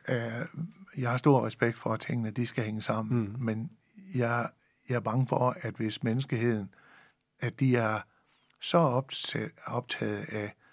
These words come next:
Speaker 1: af, af guld og mammon, og mammon og indtjening, at man, at man benægter fakta, at man, man, man, man, man, man, man, man sådan negligerer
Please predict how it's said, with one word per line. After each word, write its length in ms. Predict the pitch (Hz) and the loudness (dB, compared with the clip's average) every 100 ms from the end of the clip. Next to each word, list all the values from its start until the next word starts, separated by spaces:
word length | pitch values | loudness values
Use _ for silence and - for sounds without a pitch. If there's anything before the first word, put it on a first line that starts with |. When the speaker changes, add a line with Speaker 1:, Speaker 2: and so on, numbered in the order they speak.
| - - _ _ _ | -20 -20 _ _ _
Speaker 1:
af, 140 | 120 - - | -12 -12 -8
af 180 | 113 - | -10 -2
guld 200 | 131 135 | 2 4
og 80 | 131 | 4
mammon, 540 | 104 107 123 120 107 - | 0 -2 -2 -2 -4 -12
og 120 | - | -10
mammon 360 | 107 113 123 113 | -6 -2 -2 -2
og 180 | - 110 | -4 -2
indtjening, 760 | 117 139 139 - 110 107 101 - _ - - - | 2 2 0 -4 -6 -6 -12 -16 _ -20 -16 -4
at 200 | 120 113 | -4 0
man, 300 | 113 104 - _ _ _ _ _ - | -2 -4 -10 _ _ _ _ _ -14
at 160 | 117 120 | -12 -8
man 240 | 110 104 | -8 -4
benægter 580 | 117 104 110 156 - 120 | -4 -2 0 0 0 -4
fakta, 760 | - - 117 156 - 107 95 - | -4 -4 0 0 -2 -6 -8 -8
at 200 | 117 113 | -8 -6
man, 280 | 117 107 95 _ _ - - - _ | -2 -4 -4 _ _ -20 -20 -20 _
man, 260 | 120 104 160 _ | -4 -2 -6 _
man, 320 | - 113 113 - | -14 -10 -10 -10
man, 280 | 113 110 113 127 | -12 -12 -14 -16
man, 320 | 113 113 - | -14 -14 -16
man, 280 | 110 110 113 120 | -16 -16 -18 -18
man, 260 | 113 113 - | -18 -20 -16
man 340 | - 120 117 - - | -14 -12 -14 -16 -16
sådan 220 | - 135 | -6 -2
negligerer 840 | 123 123 139 - 190 190 131 104 - | -2 -2 -2 0 2 2 -2 -10 -14